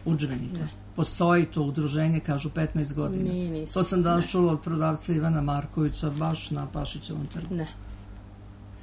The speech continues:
Speaker 1: Dejane, šta vi kažete? E, koliko su oni, e,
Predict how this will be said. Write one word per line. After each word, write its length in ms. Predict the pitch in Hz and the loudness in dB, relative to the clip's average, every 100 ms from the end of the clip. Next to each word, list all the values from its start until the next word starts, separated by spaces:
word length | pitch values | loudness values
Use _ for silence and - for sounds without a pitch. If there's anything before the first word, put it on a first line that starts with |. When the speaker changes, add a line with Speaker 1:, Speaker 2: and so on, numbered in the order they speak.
| - - | -14 0
Speaker 1:
Dejane, 320 | 196 247 220 | 4 6 4
šta 220 | - 233 | 4 4
vi 160 | 226 226 | 4 4
kažete? 540 | 175 147 135 135 - 139 143 - | 2 2 0 -4 -4 -4 -6 -4
E, 180 | 156 151 - | -2 0 0
koliko 460 | 214 254 277 254 | 0 0 2 2
su 400 | - - 180 156 - | 2 2 2 2 2
oni, 460 | 175 185 175 147 | 4 4 4 2
e, 80 | 123 | -2